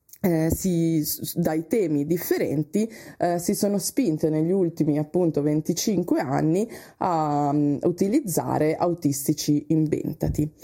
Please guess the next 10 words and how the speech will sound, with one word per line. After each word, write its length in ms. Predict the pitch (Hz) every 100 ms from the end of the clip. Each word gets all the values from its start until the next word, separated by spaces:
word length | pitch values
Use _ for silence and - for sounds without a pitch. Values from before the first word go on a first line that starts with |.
| - - - _
Quindi, 580 | 240 185 175 175 226 240
eh, 760 | - - 165 147 147 139 123 110
la, 560 | - 160 160 147 123 -
la 200 | - 170
schiera 680 | 175 - - 320 233 160 147
delle 480 | 151 156 156 156 151
voci, 840 | 156 208 196 170 - 165 147 143 -
eh, 540 | 151 147 139 131 82 -
in 140 | 175
capitolo 640 | 170 339 185 165 208 247